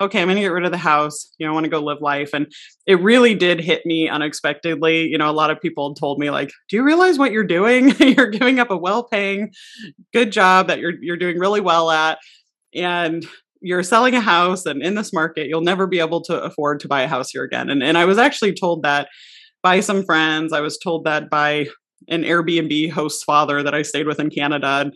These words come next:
you know, just random people would say, "What were you thinking? You'll never be able to afford to buy there again." And, and, and there definitely were mo-, like, the day I had to leave the house and the buyers were coming, and I was, I was, you know, just getting out of there by the skin of my teeth,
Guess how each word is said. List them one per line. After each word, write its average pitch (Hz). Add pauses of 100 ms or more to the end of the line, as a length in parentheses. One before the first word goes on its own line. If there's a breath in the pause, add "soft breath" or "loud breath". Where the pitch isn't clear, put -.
(380 loud breath)
you 185
know, 175
just 185
random 180
people 165
would 143
say, 143 (140)
"What 175
were 254
you 240
thinking? 190
You'll 160
never 196
be 190
able 180
to 175
afford 170
to 185
buy 180
there 151
again." 139
And, 139 (580 loud breath)
and, 190
and 226
there 277
definitely 349
were 214
mo-, 180
like, 180
the 175
day 190
I 233
had 214
to 170
leave 147
the 185
house 196 (640)
and 185
the 165
buyers 165
were 165
coming, 165
and 151
I 151
was, 151 (120)
I -
was, 160
you 180
know, 151
just - (380 loud breath)
getting 175
out 165
of 160
there 156
by 156
the 160
skin 160
of -
my 147
teeth, 151